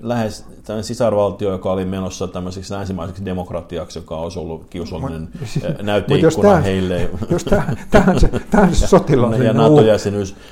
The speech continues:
Speaker 1: Sevastopolin... Äh, tota, äh,
Speaker 2: Sevastopolin laivastoasema
Speaker 1: asema.
Speaker 2: heillä on.
Speaker 1: Niin on, se on kyllä.
Speaker 2: No.
Speaker 1: Joo, joo, joo, tässä tilanteessa, tää, tää viimeisin hyökkäys, mä oon ihan samaa mieltä, että se
Speaker 2: Niin,
Speaker 1: on,
Speaker 2: siis, että
Speaker 1: syyt
Speaker 2: mu-,
Speaker 1: ovat
Speaker 2: mu-,
Speaker 1: toiset.
Speaker 2: niin, mutta jos argumenttina sillä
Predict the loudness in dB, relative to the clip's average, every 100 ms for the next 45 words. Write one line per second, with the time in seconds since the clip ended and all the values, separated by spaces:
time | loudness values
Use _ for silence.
0 | -16 -4 0 0 -2 -2 0 0 -4 -6
1 | -6 -4 -4 -8 -4 -4 -4 -4 -6 -6
2 | -6 -10 -14 -14 -8 -2 -2 0 0 0
3 | 2 2 2 0 -6 -4 -2 0 0 0
4 | -2 -8 -12 -10 -8 -8 -6 -6 -6 -8
5 | -8 -4 -4 -2 0 0 0 -2 -4 -2
6 | -2 -2 -2 -4 -4 -6 -4 -4 -2 -2
7 | 0 0 0 0 -2 -2 -4 -6 -6 -6
8 | -6 -6 -6 -6 -6 -4 -2 2 2 2
9 | 0 -2 -8 -2 0 2 2 4 4 2
10 | 2 -8 -14 -4 -2 0 0 2 2 2
11 | -2 -2 0 -2 0 0 0